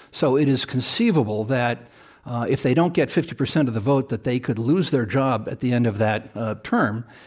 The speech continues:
And if that happens, the governor would then appoint a replacement. And, uh, in California, we had a history. Uh, Rose Bird and two of her associate justices on the Supreme Court in the last century were, uh, removed from the Supreme Court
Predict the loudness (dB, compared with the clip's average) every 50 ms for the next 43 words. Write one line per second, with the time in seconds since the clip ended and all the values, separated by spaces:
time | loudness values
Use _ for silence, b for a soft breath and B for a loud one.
0 | B B B B -2 0 0 0 0 0 0 0 0 2 2 2 0 0 2 0
1 | 0 0 0 -2 0 2 2 2 4 2 2 2 2 2 2 2 4 4 2 0
2 | 0 0 0 0 0 -2 -4 -6 -6 -6 -4 -2 0 0 0 0 -4 -8 -10 -12
3 | -16 _ b b b b b b b -4 0 2 2 4 4 4 2 2 2 2
4 | 0 0 0 -2 -2 -2 -2 -2 -2 0 0 0 0 0 0 2 2 2 2 2
5 | 2 0 0 -2 -2 -2 -2 -2 -2 0 2 2 2 0 -2 -8 B B B B
6 | B B B -10 -8 -4 -2 -2 -2 -2 -2 -2 0 4 4 4 4 4 2 0
7 | 0 0 0 0 0 0 0 -2 -2 -2 0 0 0 0 0 -2 -4 -2 -4 -6
8 | -4 -6 -8 -4 -4 -2 -2 -2 -2 -2 -4 -4 -6 -8 -6 -6 -6 -6 -4 -2
9 | 0 0 0 -2 -4 -16 B B B B B -6 -4 -4 -2 -2 0 0 0 0
10 | 0 0 2 2 2 0 0 2 4 4 4 2 2 0 -2 0 0 2 2 0
11 | -2 -4 -6 B B B B B B B -8 -4 0 2 4 6 6 8 8 6
12 | 6 4 2 -2 -2 0 0 2 0 -2 -4 -4 -2 0 0 0 0 -2 -4 -4
13 | -2 -2 -2 -4 -6